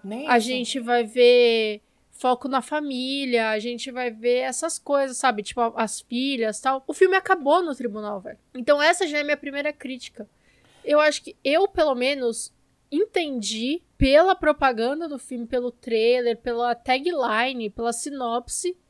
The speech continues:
Speaker 2: que é um filme sobre o crime.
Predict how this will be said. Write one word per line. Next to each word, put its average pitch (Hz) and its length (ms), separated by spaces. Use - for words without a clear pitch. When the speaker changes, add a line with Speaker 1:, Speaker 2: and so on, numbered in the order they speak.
Speaker 2:
que 302 80
é 302 60
um 294 120
filme 220 580
sobre 294 680
o 302 60
crime. 233 520